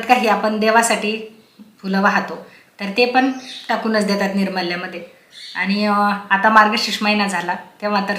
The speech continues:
छान छान फुलं होते देवीला. तर असे काही फुलं मी जमा केले, त्याच्यानंतर ते चांगले वाळवले आणि वाळवल्यानंतर त्याचा एक नवीन असा पदार्थ तयार करायचा. म्हणजे जी महाग वस्तू आहे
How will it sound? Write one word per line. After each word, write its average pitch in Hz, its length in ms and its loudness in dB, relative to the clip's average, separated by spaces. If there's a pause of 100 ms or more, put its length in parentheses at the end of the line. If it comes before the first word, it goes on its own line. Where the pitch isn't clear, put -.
(140)
छान 196 220 4
छान 208 140 0
फुलं 175 200 -6
होते 170 300 -10
देवीला. 170 280 -10 (680)
तर 196 160 -2
असे 240 260 2
काही 285 240 0
फुलं 196 200 2
मी 214 140 2
जमा 214 260 6
केले, 208 280 -2 (260)
त्याच्यानंतर 208 520 -4
ते 285 60 -2
चांगले 247 300 4
वाळवले 202 460 4 (340)
आणि 180 160 -6
वाळवल्यानंतर 254 720 2
त्याचा 262 240 2
एक 262 180 -2
नवीन 254 260 0
असा 269 120 -2
पदार्थ 208 500 0
तयार 180 220 -2
करायचा. 170 380 -8 (520)
म्हणजे 226 680 0
जी 247 120 2
महाग 262 320 8
वस्तू 302 400 2
आहे - 460 2